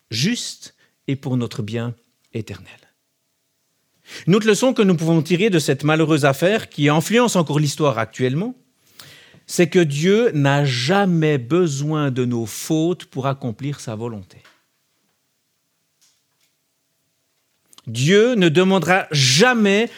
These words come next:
de commettre un adultère pour accomplir sa volonté, ou de commettre un meurtre, ou d'adorer une statue. Dieu ne se contredit jamais.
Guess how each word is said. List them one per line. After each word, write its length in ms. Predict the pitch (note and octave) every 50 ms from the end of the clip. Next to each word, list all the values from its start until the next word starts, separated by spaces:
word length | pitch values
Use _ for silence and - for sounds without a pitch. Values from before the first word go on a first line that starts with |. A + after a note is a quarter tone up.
| - - D3
de 140 | C3 F3
commettre 580 | E3+ E3+ - A3 G#3+ G#3 G#3 G#3 G3 - - -
un 160 | - D#3 D#3 E3+
adultère 720 | G3+ G#3+ F#3 G#3+ A3+ G3+ E3+ - F#3 F3+ F#3 G3+ F#3+ -
pour 160 | - E3+ D#3
accomplir 500 | F#3 F3+ - F#3 F3 D3 D3 E3+ F#3+ F#3
sa 160 | - - F3
volonté, 460 | D#3 C#3 D#3+ D#3 D3+ C#3+ C3+ - A#2 - _ _ _ _ _ _ _ _ _ _ _ _ _ _ _ _ _ _ _ _ _ _ _ _ - - - - - _ _
ou 340 | F3+ F#3 G3 G3+ G#3 G#3 G3+ - - - - - _ _ -
de 220 | C#3+ B2+ E3+ F3+
commettre 460 | E3+ - - G#3 G3 G#3+ G#3 G#3 - G3+
un 100 | F#3+ G3
meurtre, 580 | G#3 A#3+ A3+ F#3+ - - - - - - A#2+ - -
ou 160 | - G#3 G#3
d'adorer 400 | D#3 G3+ G3 F#3 A3 F#3 F#3 G#3+
une 100 | G#3 G3
statue. 680 | D#3+ - - - G#3+ G#3+ G#3+ - - A3 E3 C3+ _ _ _ _ _ _ _ _ _ _ _ _ -
Dieu 320 | B2+ A#2 A#2 C#3 F3+ G#3+
ne 140 | A3 F#3 E3
se 160 | D3 - F#3
contredit 560 | F3 - G3 G3+ - - - F3+ D#3 E3+ F#3
jamais. 440 | E3+ C#3+ D3 F3+ F3+ F3+ F#3 D#3+ A#2+